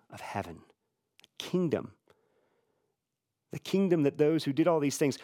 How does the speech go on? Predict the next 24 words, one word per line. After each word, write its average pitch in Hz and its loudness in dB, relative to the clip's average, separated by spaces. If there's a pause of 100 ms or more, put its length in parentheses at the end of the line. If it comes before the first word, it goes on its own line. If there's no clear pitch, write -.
(100)
were 143 2
not 143 2
able 135 0
to - -8
go 127 0
into 127 -2
because 117 -4
Jesus 127 -2
didn't 113 -6
know 113 -2
them. 101 -10 (800)
But - -2
the 117 -6 (320)
blessed 156 0
are 143 -2
the 120 -4
poor 156 0
in 123 0
spirit, 139 -2
for 117 -8 (180)
theirs 139 2
is 104 -6
the - -10
kingdom. - -14